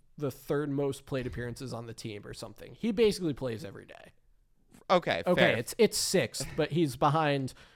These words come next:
Speaker 1: Rizzo, Torres, Volpe, LeMahieu,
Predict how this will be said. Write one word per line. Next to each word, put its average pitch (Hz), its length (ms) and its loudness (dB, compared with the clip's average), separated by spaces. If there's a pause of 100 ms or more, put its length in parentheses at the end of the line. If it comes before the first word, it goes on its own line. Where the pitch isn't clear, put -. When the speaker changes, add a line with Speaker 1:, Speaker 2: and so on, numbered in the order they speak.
(280)
Speaker 1:
Rizzo, 180 480 6
Torres, 170 500 4
Volpe, 160 360 4
LeMahieu, 139 800 2